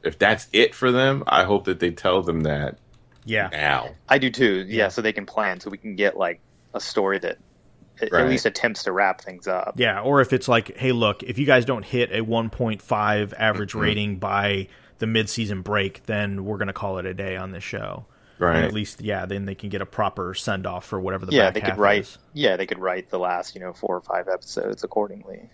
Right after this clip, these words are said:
Speaker 1: And if, if they wanna continue doing this T V stuff, I really do think that they have to, whatever the pissing match is with the people in charge of the T V and the people in charge of the cinematic universe,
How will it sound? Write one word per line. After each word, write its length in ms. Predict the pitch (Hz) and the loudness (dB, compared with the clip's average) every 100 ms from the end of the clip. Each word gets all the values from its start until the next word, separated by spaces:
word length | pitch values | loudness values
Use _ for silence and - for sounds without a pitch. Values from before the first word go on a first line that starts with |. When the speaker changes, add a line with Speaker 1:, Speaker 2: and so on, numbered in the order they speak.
| - | 0
Speaker 1:
And 160 | 104 95 | 4 4
if, 100 | 90 _ - | 2 _ 0
if 160 | 98 98 | 2 8
they 140 | 110 | 8
wanna 260 | 113 120 120 | 10 8 6
continue 500 | 110 104 117 113 107 | 4 2 4 4 6
doing 280 | 98 95 | 6 6
this 100 | 90 | 4
T 160 | - 92 | 0 -2
V 140 | 85 | 0
stuff, 280 | 85 87 78 - | 0 4 2 4
I 120 | 76 | 2
really 360 | 80 82 82 85 | 6 6 6 4
do 260 | 82 82 | 2 2
think 340 | 78 87 80 69 | 4 4 4 2
that 140 | 69 | 2
they 120 | 73 | 2
have 340 | 73 76 76 - | 4 2 0 -2
to, 360 | 82 76 69 - - - - - - 95 85 | 2 4 2 -2 -10 -18 -16 -16 -8 -8 -4
whatever 560 | 80 82 80 101 123 127 | 6 8 8 8 8 6
the 440 | 117 120 120 107 - | 8 8 8 6 4
pissing 360 | - 135 127 113 | 4 6 6 6
match 300 | 104 107 101 | 6 6 4
is 300 | 101 101 92 | 4 4 2
with 280 | 90 85 | 0 0
the 300 | - 87 85 85 | 0 2 2 0
people 320 | 104 95 95 | -4 0 2
in 80 | 92 | 2
charge 300 | 98 90 87 | 6 6 6
of 60 | |
the 100 | 90 | 2
T 260 | 87 104 90 | 0 -2 0
V 320 | 87 87 78 | 2 2 2
and 240 | 73 82 80 | 0 0 0
the 40 | |
people 300 | 80 90 85 | 0 0 2
in 100 | 82 | 2
charge 240 | 82 82 82 | 4 4 4
of 20 | |
the 200 | 80 87 | 2 2
cinematic 320 | 85 85 82 | 4 4 4
universe, 500 | 85 85 80 78 - | 2 2 4 4 0